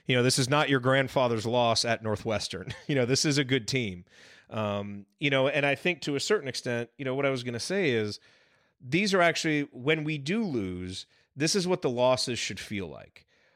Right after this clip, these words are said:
where there's a lot of warts and it's, you know, there's a lot of stuff to break down, but ultimately you were competitive until the end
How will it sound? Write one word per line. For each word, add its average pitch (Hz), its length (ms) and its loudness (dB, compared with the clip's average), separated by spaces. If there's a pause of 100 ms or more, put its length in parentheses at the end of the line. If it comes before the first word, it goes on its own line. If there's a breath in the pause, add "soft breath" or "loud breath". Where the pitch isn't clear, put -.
where 107 680 2
there's 104 160 -4
a 92 40 -2
lot 120 220 2
of 147 120 0
warts 151 520 0
and 110 140 2
it's, - 320 0
you 123 80 -10
know, 117 100 -6
there's 107 140 -4
a - 20 -4
lot 127 160 4
of 147 60 0
stuff - 240 -2
to - 80 -10
break 120 260 -4
down, 123 480 0 (340 soft breath)
but 135 120 2
ultimately 147 480 2
you 123 200 2
were 113 120 -2
competitive 131 580 0
until 120 300 -2
the 110 120 0
end 104 440 -4